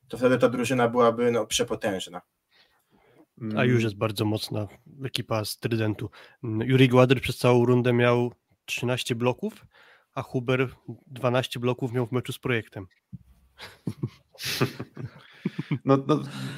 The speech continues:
Speaker 3: a-, absurd-, absurdalne, niesamowite liczby, liczby na bloku, bardzo dużo też gry przy nim, jeżeli chodzi o atak środkiem, zagrywką też potrafił rozstrzygać mecze, zawodnik,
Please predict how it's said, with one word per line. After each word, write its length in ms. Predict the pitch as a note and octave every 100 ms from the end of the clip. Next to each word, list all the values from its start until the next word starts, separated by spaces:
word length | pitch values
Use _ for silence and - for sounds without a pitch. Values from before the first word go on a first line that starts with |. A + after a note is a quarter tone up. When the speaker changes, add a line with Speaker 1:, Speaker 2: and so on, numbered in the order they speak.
| -
Speaker 3:
a-, 280 | D3+ - D#3
absurd-, 400 | - E3 C#3+ -
absurdalne, 600 | D3+ - C#3+ C#3+ C#3+ C#3+
niesamowite 580 | C3+ C#3 C3+ C3+ C3+ B2+
liczby, 540 | B2+ - B2+ A#2+ A#2+
liczby 240 | A2+ G#2+ A2+
na 100 | A2+
bloku, 540 | A2+ A#2 A#2 A2+ A2+
bardzo 360 | A2 B2 B2+ A#2+
dużo 220 | A#2 A#2
też 200 | A#2 A2
gry 560 | G#2+ A2+ A2 G#2+ G#2+ G#2+
przy 220 | - A2+
nim, 200 | A2 G#2+
jeżeli 260 | G#2+ G#2+ G#2
chodzi 340 | G#2+ G#2 G#2
o 80 | G#2
atak 260 | G#2+ G#2 -
środkiem, 720 | - G#2 - A2 G#2 G2+ G2
zagrywką 600 | A2+ A2 A#2+ A#2 A2+ G#2+
też 180 | G#2+ -
potrafił 400 | - G#2 - G#2
rozstrzygać 580 | G2+ - G2 G2+ -
mecze, 240 | G#2 G2+ G#2
zawodnik, 540 | A#2+ A2+ G#2+ G#2 -